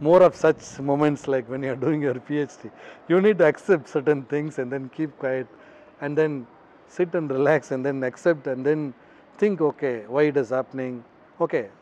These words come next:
how we can able to do that better. And always, like, you know, people say that, and even Balakumaran says, like, when you're happy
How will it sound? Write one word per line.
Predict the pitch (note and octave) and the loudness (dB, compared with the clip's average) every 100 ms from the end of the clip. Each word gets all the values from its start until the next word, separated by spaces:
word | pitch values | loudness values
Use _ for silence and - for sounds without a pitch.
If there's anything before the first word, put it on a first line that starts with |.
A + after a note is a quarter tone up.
| _ _ - | _ _ -6
how | E3+ | -2
we | E3 D#3 | 0 0
can | D3 | -4
able | C#3+ C3+ | -4 -6
to | B2 C3 A2+ - - _ | -4 -4 -4 -12 -20 _
do | C3 D3+ | -2 0
that | C#3 A2+ | 0 0
better. | C3+ - - - _ _ _ _ - - - - - | 0 2 0 -4 _ _ _ _ -20 -20 -20 -20 -14
And | F3 | -2
always, | F#3 A3 G#3+ F#3+ | 2 6 6 6
like, | D#3+ C#3+ | 4 0
you | D3+ | 0
know, | E3 | -2
people | D#3 D3+ D3+ | -2 -4 -4
say | D#3+ | -2
that, | D#3 D3 | 0 0
and | C3 | -2
even | C#3+ D#3 | -6 -2
Balakumaran | C#3+ C#3+ C3 C#3 B2+ B2 | 2 4 2 0 -4 -4
says, | - C3+ | -6 -4
like, | B2+ A#2+ | -4 -4
when | B2 | -4
you're | C3+ A#2+ | -4 -2
happy | C3 B2 C#3+ | -4 -4 -4